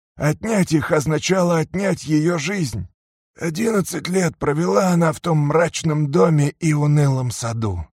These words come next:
Он жалел для нее даже света и воздуха и ни на миг не ослаблял хватку. Он заколотил широкие дымоходы, закрыл ставнями маленькие окошки,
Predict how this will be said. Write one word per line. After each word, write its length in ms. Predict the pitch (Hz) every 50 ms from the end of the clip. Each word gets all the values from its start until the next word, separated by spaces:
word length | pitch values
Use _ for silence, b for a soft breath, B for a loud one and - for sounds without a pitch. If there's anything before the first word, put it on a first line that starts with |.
| _ _ _ _ _ _ -
Он 220 | - 135 151 147
жалел 480 | 120 113 139 139 143 143 135 127 123 110
для 200 | 113 123 120 117
нее 280 | 117 113 110 110 107
даже 320 | 95 101 113 101 87 101 98
света 500 | - - - 120 123 135 127 - - 151
и 220 | - - 160 143
воздуха 680 | 131 131 151 147 120 95 90 98 87 - - 107 107 - _ _ _ _ _ _
и 140 | 160 156 156
ни 240 | 160 180 208 226
на 220 | 220 202 202 190 180
миг 320 | 170 170 185 175 156 -
не 140 | 151 123 123
ослаблял 520 | 113 - - 123 123 113 113 120 120 113 104
хватку. 640 | - - 120 120 123 117 - - - 95 - - _ _ _ _ _ _ _ _ _ _
Он 220 | - 127 135 127
заколотил 720 | 110 123 123 - 139 135 135 123 - - 135 131 123 117
широкие 540 | - - 139 139 151 147 131 - 135 135 131
дымоходы, 720 | 117 127 131 127 123 120 - - 120 113 110 101 98 95 - _ _ _ _ _ _ _
закрыл 560 | - 98 92 127 - - - 139 147 147 135 117
ставнями 640 | - - - 190 180 165 135 135 135 135 127 127
маленькие 760 | 123 127 139 147 143 139 135 131 127 127 - - 156 165 151
окошки, 640 | 151 151 - 175 180 175 151 - - - - 107 95